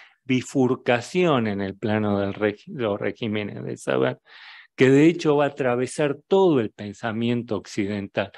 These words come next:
tanto en las ciencias sociales como en las naturales, ¿no? Y un buen ejemplo de ello es la, el surgimiento de la electrodinámica, esto es, el tránsito de una física de los elementos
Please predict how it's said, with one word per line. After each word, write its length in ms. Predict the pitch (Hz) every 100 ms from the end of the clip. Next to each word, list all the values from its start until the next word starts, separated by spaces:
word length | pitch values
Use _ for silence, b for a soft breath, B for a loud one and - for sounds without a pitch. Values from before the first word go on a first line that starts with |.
| B B -
tanto 320 | 117 123 127
en 80 | 120
las 320 | 117 117 107
ciencias 460 | - 127 120 120
sociales 480 | 120 110 131 127 127
como 260 | - 107 107
en 80 | 107
las 140 | 104
naturales, 720 | 120 104 - 104 95 98 110 120
¿no? 160 | 160 165 B B B
Y 200 | 160 175
un 260 | 185 226 240
buen 220 | 240 214
ejemplo 500 | 196 220 214 202 190
de 100 | 202
ello 220 | 196 185
es 80 | 151
la, 340 | 151 165 175 -
el 160 | 131
surgimiento 720 | 131 147 120 143 151 160 - 131
de 140 | 123
la 260 | 120 120 113 - _ _ _
electrodinámica, 1600 | 131 120 120 120 120 117 117 131 123 104 92 92 92 123 127 - _ _ b b -
esto 400 | 135 135 143 135
es, 300 | 113 - b b b
el 400 | - 117 117 113
tránsito 720 | 117 156 170 165 156 143 143 127
de 120 | 143
una 240 | 151 139
física 640 | 107 165 160 156 151 - 135
de 140 | 139
los 260 | 131 135 -
elementos 840 | 139 143 147 143 139 139 - 151